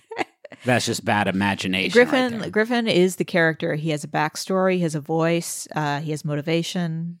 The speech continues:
Speaker 2: Mm-hmm.
Speaker 1: It's incredible.
Speaker 2: Costumes, sometimes.
Speaker 1: Yeah.
Speaker 2: Makeup.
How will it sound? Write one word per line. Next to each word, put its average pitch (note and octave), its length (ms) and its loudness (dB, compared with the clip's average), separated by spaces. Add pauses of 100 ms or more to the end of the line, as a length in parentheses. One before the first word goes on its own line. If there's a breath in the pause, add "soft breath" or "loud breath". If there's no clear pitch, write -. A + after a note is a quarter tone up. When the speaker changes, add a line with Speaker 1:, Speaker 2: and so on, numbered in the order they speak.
Speaker 2:
Mm-hmm. F#2+ 460 0
Speaker 1:
It's F#2+ 160 -8
incredible. - 580 -8
Speaker 2:
Costumes, G#2 840 0
sometimes. G2 880 -4
Speaker 1:
Yeah. D#3 280 -8
Speaker 2:
Makeup. G2+ 540 -2